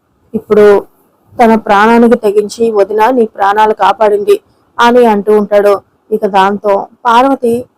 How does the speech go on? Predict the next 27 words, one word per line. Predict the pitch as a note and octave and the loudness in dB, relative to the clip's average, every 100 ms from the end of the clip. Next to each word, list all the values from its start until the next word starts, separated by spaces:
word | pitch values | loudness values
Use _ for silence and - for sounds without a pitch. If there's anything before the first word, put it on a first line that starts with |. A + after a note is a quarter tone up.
| _ - | _ -20
చాలా | A3 A3+ | -6 -2
బాధపడిపోతూ | G3+ G3 G3 G#3 G#3+ G3+ G3+ G3+ G3+ | 0 0 0 -2 -6 -4 -6 -2 0
అవని | B3 B3 C#4+ | 2 2 0
చేతి | C#4+ A3+ A3+ | 2 0 2
వైపు | A#3+ A3 - - | 2 0 -2 -2
చూడగా | G#3+ G#3 G3+ G3+ - | 0 2 2 0 -2
అవని | G#3 A3 A3 | -2 -4 -2
చేతికి | A3 - A3+ G#3 | -4 -4 -10 -6
గాయమై | G3+ F#3+ G#3 G#3+ G#3 G#3 - | -2 0 0 0 -2 -2 -8
రక్తం | G3+ - A#3 | -10 -6 -4
వస్తూ | G#3+ - G#3 | -6 -6 -8
ఉంటుంది. | G3 G3+ G#3 G#3 _ _ _ _ A3 | -6 -6 -6 -6 _ _ _ _ -2
"అయ్యో, | G#3+ G#3 G#3+ G#3 _ | 2 4 2 -2 _
రక్తం" | A#3 A#3 - B3 G#3+ _ _ G#3+ | -6 -6 -2 -2 -4 _ _ -2
అని | G#3+ A3 | -2 0
పార్వతి | G#3 G3 G#3 G#3+ G#3+ G3+ A3+ - | 2 0 0 -4 -4 -6 -10 -12
అంటుంటే, | G#3 G#3+ G3+ G#3 G3+ - _ _ _ _ _ | -8 -8 -6 -6 -6 -10 _ _ _ _ _
"పర్వాలేదు | A#3+ A3+ C4 B3 G#3+ | 0 2 2 2 2
అత్తయ్య" | - G3 G3+ G3+ - _ - | 0 2 2 0 -8 _ -4
అని | A3 A3+ | 0 2
అవని | G#3+ F#3+ G#3+ G#3+ | 0 0 -2 -2
అంటుంది. | G3+ G#3 G#3+ | -4 -8 -2
ఇక | C#4 | 2
ఇదంతా | C4 A#3+ A3+ G#3 G#3+ B3+ | 4 4 4 2 0 0
కూడా | B3 A#3 A3 | 0 -2 -2
చూస్తూ | G#3 - A3 | -4 -4 -6
ఉన్న | G#3 G3+ G3+ | -4 -2 -2